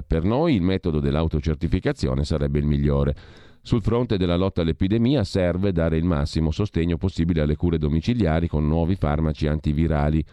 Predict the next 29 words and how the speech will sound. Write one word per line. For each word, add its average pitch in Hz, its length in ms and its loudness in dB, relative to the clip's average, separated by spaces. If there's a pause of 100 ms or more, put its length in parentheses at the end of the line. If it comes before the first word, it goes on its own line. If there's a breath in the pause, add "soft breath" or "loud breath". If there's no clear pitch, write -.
(380 soft breath)
e 87 140 0
monoclonali 82 760 2
molto 80 280 0
promettenti, 107 640 0
tra 98 160 0
l'altro 95 360 0
curare 90 340 2
la 78 100 0
gente 85 280 0
a - 20 -2
casa 82 280 -2
è - 20 -2
più 78 140 -2
conveniente 76 520 0
che 85 120 -2
farlo 62 300 -2
in 64 100 -2
ospedale. 65 580 0 (920 loud breath)
"Salvini", 117 580 2
dice 98 260 2
l'intervistatore, 101 800 0
"sembra 120 260 0
quasi 117 260 0
che 98 120 0
il 95 40 2
governo 104 360 0
sia 78 200 0
un 82 140 2
idilio. 76 640 2